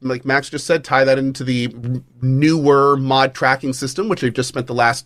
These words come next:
two years kind of laying the groundwork for. Have that all plug in so mods can easily track and see how many warnings somebody's got, so you can easily tell if somebody is, like,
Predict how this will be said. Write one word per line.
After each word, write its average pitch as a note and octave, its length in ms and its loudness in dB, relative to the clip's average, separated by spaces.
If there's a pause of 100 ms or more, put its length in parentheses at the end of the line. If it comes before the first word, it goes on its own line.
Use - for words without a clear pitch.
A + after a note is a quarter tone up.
two - 140 -2
years A#2+ 340 2
kind B2+ 140 0
of A#2 80 0
laying B2 160 4
the B2 60 4
groundwork A2 440 2
for. A#2 320 -2 (360)
Have C3+ 100 -4
that C3 140 2
all B2+ 180 4
plug C#3+ 340 -2
in C#3 200 -2
so C3+ 160 -2
mods B2 200 0
can B2+ 200 -6
easily C3 320 -6
track B2 340 -2
and B2 100 -10
see B2+ 220 -6
how B2+ 100 -2
many B2+ 160 0
warnings A#2+ 380 -2
somebody's A#2+ 300 -4
got, B2 240 -4
so - 40 -12
you C3+ 40 -10
can C3 180 -12
easily D3+ 360 0
tell C3 300 2
if B2+ 80 0
somebody B2+ 340 0
is, B2 120 0
like, B2 160 -2